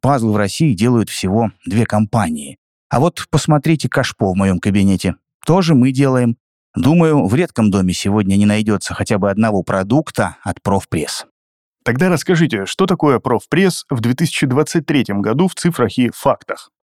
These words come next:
Speaker 2: Какую территорию занимаете, сколько человек у вас работает, сколько сотен тысяч или миллионов экземпляров продукции выпускаете в год?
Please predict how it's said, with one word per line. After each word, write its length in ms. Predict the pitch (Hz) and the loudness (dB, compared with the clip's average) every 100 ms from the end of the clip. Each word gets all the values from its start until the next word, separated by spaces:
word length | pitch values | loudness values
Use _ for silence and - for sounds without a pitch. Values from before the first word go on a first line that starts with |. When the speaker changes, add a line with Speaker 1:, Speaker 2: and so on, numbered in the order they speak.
| _ _ _ - | _ _ _ -6
Speaker 2:
Какую 460 | 135 233 233 196 - - | -4 2 4 2 -2 0
территорию 560 | 143 165 - 151 113 | 2 2 2 2 2
занимаете, 600 | 101 104 101 147 147 113 | 0 0 2 2 0 -2
сколько 280 | - 113 104 | -4 -4 -2
человек 380 | - 123 110 - | -2 0 0 -2
у 40 | |
вас 200 | 104 95 | -4 -4
работает, 720 | 101 98 123 170 143 117 - - | -6 -2 0 0 0 0 -4 -16
сколько 540 | - - 135 139 123 104 | -10 -2 -2 0 -2 -2
сотен 440 | - 147 135 113 | -2 0 2 0
тысяч 540 | 135 143 123 110 - | 0 -2 -2 -4 -2
или 260 | 113 120 107 | -2 0 2
миллионов 640 | 104 107 110 110 139 104 | 2 2 0 2 0 0
экземпляров 580 | 101 95 98 120 131 104 | -6 -10 -4 0 0 -2
продукции 600 | 107 98 160 - - 98 | -4 -2 -2 -4 -8 -6
выпускаете 600 | 92 117 - 107 92 - | -6 -6 -4 -4 -4 -8
в 80 | 95 | -8
год? 320 | 113 95 - | -4 -4 -6